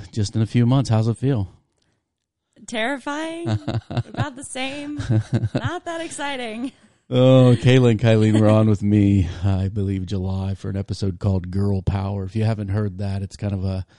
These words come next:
Speaker 1: daughters telling dads what they need from dads. It's great. Um, one,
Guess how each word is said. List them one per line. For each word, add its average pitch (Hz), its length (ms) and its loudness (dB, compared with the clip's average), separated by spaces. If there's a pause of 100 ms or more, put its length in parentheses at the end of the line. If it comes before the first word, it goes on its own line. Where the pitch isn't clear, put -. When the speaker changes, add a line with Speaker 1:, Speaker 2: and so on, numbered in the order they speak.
(400)
Speaker 1:
daughters 113 460 0
telling 110 400 0
dads 110 380 -4
what 104 160 -2
they 110 100 0
need 104 240 -2
from 95 240 -4
dads. 101 420 -4
It's - 140 -18
great. 110 500 -2 (160)
Um, 98 240 -2
one, 107 240 -2